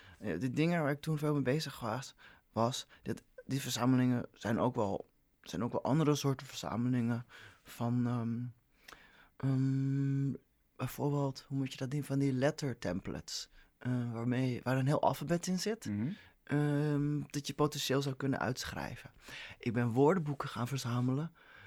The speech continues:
Speaker 1: eh, Engels, Nederlands, Latijn, Grieks, ehm, eh, ehm, dat had ook met die, want ik dacht, die gaan misschien binnenkort verdwijnen.
Speaker 2: Ja.
Speaker 1: Dat is ook eigenlijk gebeurd.
Speaker 2: Ja.
Speaker 1: Dus het, eh, verzamelen is ook een beetje achter de feiten aanlopen, maar ook nog een keer kijken van, is,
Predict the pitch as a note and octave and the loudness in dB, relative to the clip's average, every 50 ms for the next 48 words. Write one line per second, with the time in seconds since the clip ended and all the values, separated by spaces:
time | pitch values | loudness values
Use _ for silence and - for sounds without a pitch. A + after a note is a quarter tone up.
0 | - - - - - C3+ C3 B2+ - B2 C3 C3+ C3+ B2+ - B2+ B2+ C3+ B2 B2+ | -16 -16 -10 -2 0 2 2 2 4 4 4 4 2 2 4 4 6 6 6 4
1 | B2 B2 B2 - A#2 A#2+ B2 - - B2+ A#2+ B2+ C3 B2+ - - - C#3+ D3 C#3+ | 2 2 0 0 -2 -2 -4 -2 0 2 4 4 2 0 -2 -4 -2 -2 -2 -2
2 | - - - - - - - - - - - - - C#3 C#3+ C#3+ C#3 C3 - - | -2 -8 -8 -8 -8 -8 -12 -16 -18 -18 -16 -8 0 2 4 4 4 2 0 -2
3 | - - - - - _ _ _ - - D3+ D3 D3 - - _ _ _ _ - | -6 -6 -6 -10 -14 _ _ _ -2 0 2 2 2 -2 -4 _ _ _ _ -18
4 | - - - - D#3+ - - D#3 F#3 G3 F#3+ F3 E3+ - E3 D#3+ D#3 - - - | -16 -12 -8 -6 -6 -4 -2 -2 2 2 2 2 2 0 -2 -2 -2 -4 -10 -20
5 | - - - D#3+ C#3 - - - E3+ F3 E3+ - - - D3 C#3+ - C#3+ D3+ D#3+ | -14 -6 -6 -4 -4 -2 0 2 4 4 2 0 -6 -6 -4 -2 0 0 2 2
6 | D3+ C3 C3 - - D3+ D3 C#3+ C3+ C3+ C3 A#2 - A#2 G#2 - - - - - | 2 0 0 0 0 2 4 4 4 4 2 0 -2 -4 -6 -6 -8 -10 -6 -4
7 | F#2+ F2+ F#2 F#2+ G#2 G#2 G2+ D3 F3 E3 A2 F2 - - - C#3 C3+ - - G2 | -2 -2 -2 -4 -8 -8 -4 -2 0 0 0 -2 -2 -4 0 0 0 0 0 -4
8 | - - B2+ A#2 A2+ - - B2+ A2+ G#2 A#2+ B2+ G#2 D#2+ B1+ - - - G#3 F#3+ | -4 -4 -4 -6 -6 -6 -6 -6 -6 -2 0 0 0 0 -2 -6 -8 -6 -4 -4
9 | - - - - C#3+ - - - - - - - - - - - - - - - | -4 -4 -4 -6 -6 -6 -6 -12 -16 -16 -18 -20 -20 -18 -12 -12 -12 -12 -10 -6
10 | - - - - D#3 - D#3+ F3 G3 G3 G3 F#3+ C3+ - - - - F3+ F3 E3 | -6 -6 -6 -6 -8 -6 -4 -4 -2 0 0 0 0 -2 -4 -6 -2 0 4 4
11 | E3+ E3+ - - B2+ D3 - - D#3 D3 C#3+ - - F#2+ A#2+ D#3 - - - - | 4 4 4 2 2 2 2 -2 -4 -6 -4 -2 0 2 2 0 0 -2 -6 -4
12 | - G2+ A#2+ C#3+ E3 E3 D#3 F3 F#3+ - - - - - - - - - - - | -2 0 2 2 4 4 2 2 0 -2 -6 -8 -8 -8 -14 -20 -20 -20 -20 -16
13 | - - C#3+ D3+ D#3 C3+ G2+ - - - - - _ _ - D3 E3 D#3+ E3+ E3+ | -8 0 2 4 4 4 2 0 -6 -18 -20 -20 _ _ 2 2 2 4 2 0
14 | E3+ D#3 - - - - - D#3+ D#3+ D3+ - A#2+ C#3 C#3+ - - C#3+ - F#2+ A#2 | 0 0 -2 -8 -8 -4 0 0 0 2 2 0 0 0 -2 -4 -4 -4 -2 -4
15 | - - | -4 -6